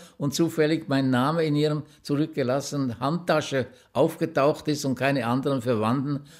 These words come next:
Und nach einem unendlich langen Prozess in Erbschaftsangelegenheiten kriegte ich diese Wohnung, nachdem der ganze andere Ries-, Besitz von den Behörden und den Notaren geschluckt worden war. Alles haben sie gen-, mir weggenommen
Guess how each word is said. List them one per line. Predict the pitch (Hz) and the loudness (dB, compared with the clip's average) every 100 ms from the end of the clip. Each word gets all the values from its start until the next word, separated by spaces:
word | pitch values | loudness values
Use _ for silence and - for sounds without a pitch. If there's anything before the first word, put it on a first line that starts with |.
| - | -6
Und | 131 | -2
nach | 139 | 0
einem | 139 139 | 0 -2
unendlich | 143 147 147 170 175 151 | -2 0 2 2 0 -2
langen | 120 131 143 147 127 - - - | 0 0 0 -2 -4 -10 -20 -4
Prozess | 131 131 - 147 147 - - _ _ _ - | 0 0 2 2 0 -10 -14 _ _ _ -8
in | 127 | -6
Erbschaftsangelegenheiten | 127 147 151 151 143 139 131 120 120 127 123 123 131 131 | 0 0 0 -2 -2 -2 0 0 0 2 0 0 0 -4
kriegte | 123 127 135 131 | -6 -4 -4 -2
ich | 127 | -4
diese | 131 120 123 | -4 -4 -2
Wohnung, | 120 131 143 - - - | 0 0 0 -4 -10 -8
nachdem | 123 - 147 | -6 -2 0
der | 135 | 0
ganze | 123 127 147 - 123 | 0 -2 0 -2 0
andere | 120 139 139 131 | 0 0 2 0
Ries-, | 117 131 117 - _ _ _ | 0 -4 -8 -18 _ _ _
Besitz | 131 - 196 202 - - - - - | -2 2 2 2 0 -2 -6 -20 -20
von | - 151 127 | -2 0 2
den | 131 | 2
Behörden | - 113 131 151 185 180 160 | 2 2 6 6 6 0 -2
und | 131 135 | 0 2
den | 127 127 | 2 2
Notaren | 120 - - 120 139 151 147 | 2 -2 -2 2 2 2 -2
geschluckt | 123 - 143 147 - | -4 -2 -2 -2 -4
worden | 123 120 120 120 | 0 0 2 2
war. | 110 98 82 76 - _ - - - _ | 2 2 0 -6 -14 _ -20 -20 -20 _
Alles | - 165 180 139 | 2 4 4 4
haben | 147 | 0
sie | 127 139 | 0 0
gen-, | 127 127 127 | 2 2 2
mir | 143 139 | 4 4
weggenommen | 127 147 175 160 170 180 214 220 | 4 2 2 4 4 4 0 -2